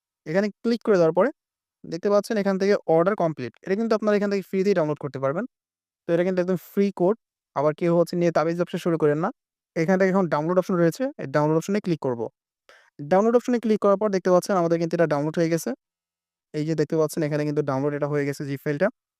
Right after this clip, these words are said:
তো এই জিপ ফাইলটা এখন আমরা আনজিপ করব। তো জিপ ফাইলটা আমরা আনজিপ করার জন্য চলে আসলাম আমাদের ফাইল ম্যানেজারে। ফাইল ম্যানেজার আসার পরে এখান থেকে আমাদের যে হচ্ছে, আ, কোডটা রয়েছে সেটা কিন্তু আমরা ক্লিক করে দিয়েছি।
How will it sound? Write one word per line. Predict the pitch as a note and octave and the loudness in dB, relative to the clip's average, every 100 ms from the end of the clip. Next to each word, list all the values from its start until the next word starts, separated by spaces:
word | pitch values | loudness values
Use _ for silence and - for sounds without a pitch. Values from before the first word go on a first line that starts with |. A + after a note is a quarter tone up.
| _ | _
তো | - | -10
এই | F#3+ F3+ | -2 0
জিপ | G3+ G3 | 2 0
ফাইলটা | G#3+ G#3+ | 0 2
এখন | G#3 | 2
আমরা | G3+ F#3 | 2 2
আনজিপ | D3 D3+ D#3+ | 0 -2 -4
করব। | C#3+ C#3 G#3 - _ _ _ _ _ _ _ _ _ _ _ _ _ _ _ - | -4 -4 -6 -10 _ _ _ _ _ _ _ _ _ _ _ _ _ _ _ 0
তো | F3 | 0
জিপ | D#3+ G#3 E3+ | 2 -2 -2
ফাইলটা | A#3+ A#3 A#3 | 0 2 2
আমরা | A#3 G#3 | 2 0
আনজিপ | G3 G#3 - | 0 0 2
করার | A3 G#3+ | 2 2
জন্য | A3 | 0
চলে | G#3+ G3+ | 0 2
আসলাম | F#3+ G3+ | 2 0
আমাদের | G3 G3 | 0 0
ফাইল | F#3+ F#3 F#3 | 0 2 2
ম্যানেজারে। | F3+ D3 D3 G3+ - _ _ | 2 0 0 -2 -4 _ _
ফাইল | - F#3 | 0 2
ম্যানেজার | G3+ G3+ F#3+ | 2 4 4
আসার | F3 G3 | 4 0
পরে | F#3 F#3 F#3 | 2 2 2
এখান | F#3 | 0
থেকে | F3+ F3 | 0 0
আমাদের | E3+ E3+ | 0 -2
যে | E3+ E3 F3 D#3 | -4 -6 -6 -8
হচ্ছে, | D#3+ - D#3+ D#3 F3+ | -6 0 0 0 -4
আ, | D3 C3+ B2+ | -4 -4 -2
কোডটা | F#3 F3+ G3 | 0 2 2
রয়েছে | D#3 D#3 | 2 -2
সেটা | E3 E3 | -4 -2
কিন্তু | E3+ D#3+ | -2 -2
আমরা | D#3 | -2
ক্লিক | F#3 F#3 | -4 -4
করে | E3 C#3+ | -2 0
দিয়েছি। | C#3 - A3+ | 0 -4 -8